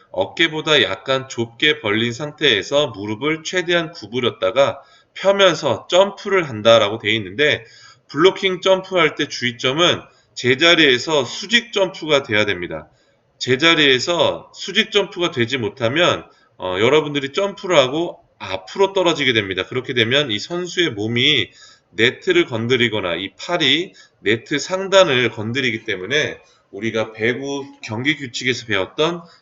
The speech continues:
네트 터치 파울을 범하게 되죠. 그래서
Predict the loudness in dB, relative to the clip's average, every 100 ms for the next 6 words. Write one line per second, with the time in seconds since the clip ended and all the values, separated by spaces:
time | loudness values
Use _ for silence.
0 | _ -4 -4 -4 -14 -8 -6 -4 -4 -4
1 | -6 -6 -4 -4 -6 -6 -6 -8 -10 -10
2 | -8 -6 -6 -8 -8 -8 -2 2 2 0